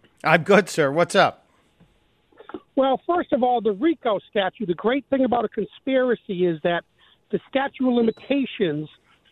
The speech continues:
Speaker 2: doesn't start tolling until the last act of that conspiracy.
Speaker 1: Excellent note.
Speaker 2: So
Speaker 1: Excellent note. Yes, sir.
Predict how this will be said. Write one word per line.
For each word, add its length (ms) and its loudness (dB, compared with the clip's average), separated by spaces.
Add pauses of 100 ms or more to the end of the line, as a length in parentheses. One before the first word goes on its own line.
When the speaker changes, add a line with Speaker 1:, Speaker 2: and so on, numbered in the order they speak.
(200)
Speaker 2:
doesn't 400 -2
start 260 -6 (260)
tolling 520 0 (280)
until 460 0
the 140 -2
last 460 -6 (280)
act 360 -6
of 100 -10
that 240 -6
conspiracy. 800 -8 (800)
Speaker 1:
Excellent 540 0
note. 280 -4
Speaker 2:
So 60 -6
Speaker 1:
Excellent 580 0
note. 280 -2
Yes, 240 0
sir. 200 -10